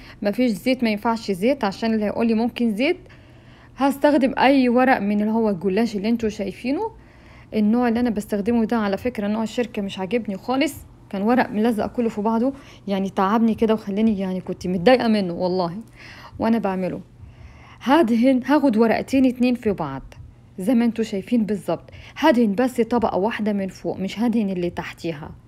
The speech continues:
لاني انا بعتمد على التفاح، عشان التفاح يعني فيه ميت وفيه جوز كتير، يعني ع-، ناعم مليان لحم مليان عصير، عايزة اقول كده. بتوزعي، تاخدي جزء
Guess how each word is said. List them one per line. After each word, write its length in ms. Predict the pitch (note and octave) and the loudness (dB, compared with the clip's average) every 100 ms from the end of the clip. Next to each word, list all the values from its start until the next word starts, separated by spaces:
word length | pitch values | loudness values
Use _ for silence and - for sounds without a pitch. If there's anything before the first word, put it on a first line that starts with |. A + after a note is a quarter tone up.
| - - - - - - | -20 -20 -20 -20 -16 -2
لاني 340 | G#3+ B3+ A#3+ | 2 4 4
انا 120 | A#3+ G#3+ | 2 2
بعتمد 580 | G3 G3 B3+ C4+ A#3+ | 0 0 2 4 4
على 360 | G#3 G#3+ B3 A#3 | 4 4 2 0
التفاح، 640 | - G#3+ - A#3+ B3 - - | -4 -8 -4 -2 -2 -2 -8
عشان 300 | G#3+ A3+ A3 | -4 -2 -2
التفاح 520 | G#3+ G3 - A#3+ - - - - - - - | -2 -6 -4 -4 -6 -14 -20 -20 -20 -10 -2
يعني 600 | G3+ G3 F#3+ - - - | 0 0 -2 -4 -8 -16
فيه 260 | - C4 B3 | -2 4 6
ميت 460 | A#3+ G#3 - - | 6 2 -2 -2
وفيه 440 | G3+ F#3+ - B3 A#3 | 0 0 -2 0 0
جوز 420 | G3 A#3+ F3 - | 2 0 0 -6
كتير، 480 | - F#3+ - A3 E3+ - | -14 -10 -2 -2 -2 -6
يعني 340 | F3+ F#3+ F3+ - | -10 -8 -8 -10
ع-، 280 | F3+ G3+ - | -8 -8 -2
ناعم 520 | G3+ A3+ C4+ D#4 F4 - - - | 2 4 6 4 2 -4 -12 -2
مليان 380 | G#3 A3 B3 C4+ | 2 4 6 8
لحم 320 | C4+ C#4 - | 6 4 0
مليان 440 | A#3 A3 G3+ A#3 A#3+ | 0 2 2 2 0
عصير، 640 | G3 G#3+ - B3 C4 - - | 0 -4 -4 -2 -2 -2 -4
عايزة 260 | - A#3 G3 | 0 2 2
اقول 140 | A#3+ | -2
كده. 340 | - G#3 D#3+ - - - - - - - | -2 -4 -4 -10 -20 -20 -20 -20 -18 -6
بتوزعي، 840 | G3 A#3+ - A#3+ A#3 - B3+ C4+ C4+ | -2 -2 2 2 2 2 2 2 2
تاخدي 320 | B3+ B3 A3 | 0 0 0
جزء 320 | A#3+ C4+ | 2 0